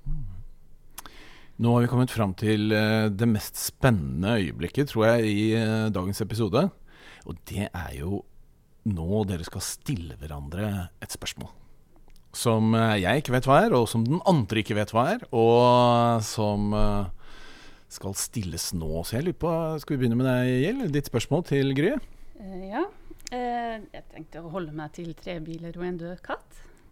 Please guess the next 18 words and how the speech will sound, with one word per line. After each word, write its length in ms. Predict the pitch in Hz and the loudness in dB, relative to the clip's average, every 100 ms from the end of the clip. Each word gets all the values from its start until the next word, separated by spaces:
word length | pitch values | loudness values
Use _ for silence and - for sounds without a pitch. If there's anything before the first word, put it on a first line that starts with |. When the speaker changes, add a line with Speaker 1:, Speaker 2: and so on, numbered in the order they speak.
| - | -16
Speaker 2:
Det 80 | 165 | -12
ligger 380 | 180 185 160 160 | -10 -10 -10 -10
jo 80 | 180 | -10
veldig 440 | 180 202 147 175 175 | -8 -8 -8 -10 -10
nært, 400 | 156 151 _ - | -10 -12 _ -18
eh, 440 | 170 165 - - - | -14 -14 -16 -18 -18
vår 220 | 170 165 | -12 -10
barndom. 460 | 160 170 147 185 220 | -8 -8 -6 -8 -8
Det 80 | - | -10
er 100 | - | -10
veldig 380 | 180 220 180 190 | -10 -8 -8 -6
mye 240 | 202 208 | -4 -6
som 160 | 214 196 | -6 -8
er 80 | 196 | -6
lett 200 | 202 - | -10 -8
gjenkjennelig, 560 | 202 185 202 170 196 | -8 -6 -6 -6 -8
både 180 | 190 151 | -8 -8
interiøret, 880 | 170 165 180 190 185 190 190 202 196 | -8 -8 -8 -8 -6 -6 -6 -6 -6